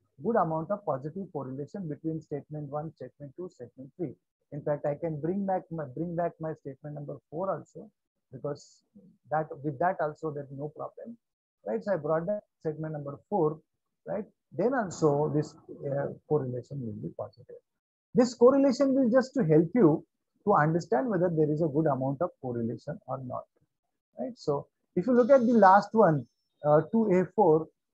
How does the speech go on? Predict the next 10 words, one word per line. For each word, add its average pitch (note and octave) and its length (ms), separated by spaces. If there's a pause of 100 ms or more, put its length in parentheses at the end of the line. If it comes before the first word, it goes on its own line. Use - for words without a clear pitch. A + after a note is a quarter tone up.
(100)
the D#3+ 80
amount F#3+ 360
of A3+ 200
correlation F#3 640
is - 100
small D3+ 580
as C#3+ 300
compared C3+ 320
to C3+ 100
the G#3 220